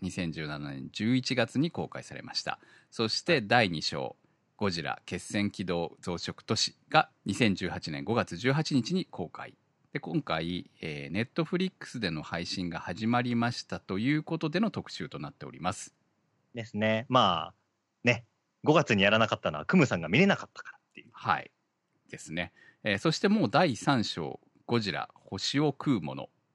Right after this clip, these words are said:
Speaker 1: が二千十八年十一月九日に公開予定となっております。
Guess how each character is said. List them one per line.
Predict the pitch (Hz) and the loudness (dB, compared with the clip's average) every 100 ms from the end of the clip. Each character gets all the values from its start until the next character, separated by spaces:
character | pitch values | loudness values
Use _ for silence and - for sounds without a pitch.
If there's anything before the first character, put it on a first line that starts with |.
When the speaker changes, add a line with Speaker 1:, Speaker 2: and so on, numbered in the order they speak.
| _ _ _ _ _ _ - | _ _ _ _ _ _ -2
Speaker 1:
が | 147 - | 0 2
二 | 104 | 0
千 | - 107 | 2 0
十 | 92 90 | 0 -4
八 | 90 90 | -6 -4
年 | 76 | -6
十 | 76 113 | -2 -2
一 | 107 110 | 0 -2
月 | 104 | -2
九 | - | -4
日 | 104 113 107 | -2 0 0
に | 165 | -2
公 | - 92 78 | -2 -4 -4
開 | 78 | -4
予 | 78 | -4
定 | 78 69 | -8 -10
と | - 123 | -2 0
な | 82 | -2
っ | - | -6
て | - | -14
お | 73 | -16
り | - - - | -16 -18 -14
ま | - | -14
す。 | - - - - _ | -14 -16 -18 -20 _